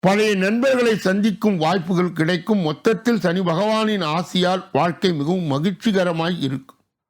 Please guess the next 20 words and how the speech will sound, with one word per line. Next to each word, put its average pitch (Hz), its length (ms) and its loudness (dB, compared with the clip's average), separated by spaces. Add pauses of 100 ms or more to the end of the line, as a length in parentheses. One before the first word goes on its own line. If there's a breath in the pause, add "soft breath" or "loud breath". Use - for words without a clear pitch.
(100)
அடுத்தது 247 680 2
துலாம் 220 360 0
ராசி. 160 340 -2 (340)
துலாம் 285 380 2
ராசிக்காரர்களுக்கு 208 1120 0
இந்த 196 200 0
சனியின் 214 560 0
நட்சத்திர 202 480 -2
பெயர்ச்சி 175 500 -2 (720)
ஒவ்வொரு 233 440 2
துறையிலும் 233 460 0
நல்ல 190 240 0
வெற்றியை 196 480 0
பெறுவார்கள். 180 580 0
சமூகத்தில் 202 720 0
மதிப்பும் 185 560 0
மரியாதையும் 175 520 0
அதிகரிக்கும். 143 580 -4
பல 190 200 4
புதிய 233 300 0